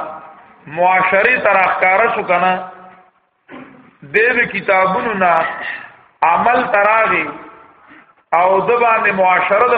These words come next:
مسلمان جوړه شوه، د مسلمان سالمه زندگی هغه د اسلام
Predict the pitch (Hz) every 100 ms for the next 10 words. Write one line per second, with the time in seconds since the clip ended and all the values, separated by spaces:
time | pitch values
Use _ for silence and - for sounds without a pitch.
0 | 208 - 185 185 214 220 202 233 226 208
1 | - 160 143 131 - - - - _ _
2 | _ _ _ _ _ _ _ _ _ -
3 | 160 185 180 196 196 214 233 240 233 202
4 | 190 190 262 240 175 196 185 185 185 220
5 | 180 147 - - - _ _ - 170 214
6 | 233 214 - 202 220 233